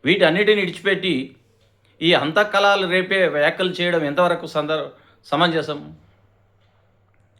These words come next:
ఆమె చిరాకు పరాకు పడుతూ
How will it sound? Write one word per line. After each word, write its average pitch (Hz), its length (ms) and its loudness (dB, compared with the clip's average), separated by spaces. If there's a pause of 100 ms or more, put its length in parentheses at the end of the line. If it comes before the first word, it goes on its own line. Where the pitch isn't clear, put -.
(2500)
ఆమె 185 180 4
చిరాకు 196 440 0
పరాకు 175 380 2
పడుతూ 170 600 -4